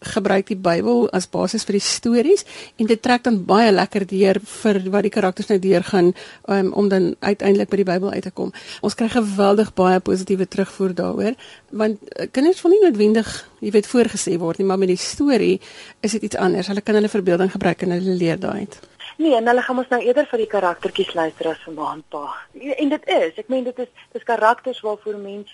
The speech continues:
Speaker 2: so lief raak. Ek weet, ek luister self op 'n Sondag aand. Dit is karakters waarvoor mens so lief raak en jy gaan mos nou luister as hulle vir sê jy mag iets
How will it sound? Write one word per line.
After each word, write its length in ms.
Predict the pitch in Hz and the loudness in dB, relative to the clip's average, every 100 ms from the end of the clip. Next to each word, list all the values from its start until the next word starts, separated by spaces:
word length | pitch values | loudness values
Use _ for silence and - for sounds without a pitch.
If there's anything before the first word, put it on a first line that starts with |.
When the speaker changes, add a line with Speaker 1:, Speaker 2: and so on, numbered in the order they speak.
| - | -16
Speaker 2:
so 140 | 247 | 0
lief 440 | 233 226 175 170 - | 2 2 -2 -12 -16
raak. 320 | 139 135 _ - - | -16 -16 _ -20 -20
Ek 100 | - | -8
weet, 160 | 220 226 | -2 -2
ek 100 | 214 | 0
luister 320 | 208 202 214 | -2 -2 -6
self 240 | - 220 226 | -4 -4 -4
op 120 | 220 | -10
'n 80 | 175 | -10
Sondag 400 | - 156 147 147 | -10 -10 -8 -10
aand. 200 | - 139 _ - - - | -12 -14 _ -20 -18 -10
Dit 120 | 208 | -8
is 100 | 208 | -2
karakters 500 | 214 202 208 240 - | 0 2 0 -4 -6
waarvoor 300 | 214 202 208 | -6 -6 -10
mens 320 | 196 190 - | -10 -14 -10
so 180 | 254 262 | 2 4
lief 280 | 208 175 - | 4 -6 -6
raak 240 | 180 165 | -4 -4
en 160 | - 180 | -6 -16
jy 80 | 190 | -12
gaan 140 | 240 | -8
mos 120 | 240 | -6
nou 140 | 233 254 | -2 2
luister 380 | 240 302 - 277 | 4 2 0 -2
as 160 | 202 | -2
hulle 180 | - 175 - | -6 -12 -14
vir 80 | |
sê 260 | 160 170 165 | -18 -8 -4
jy 80 | 160 | -4
mag 240 | 147 151 | -6 -8
iets 160 | 147 | -16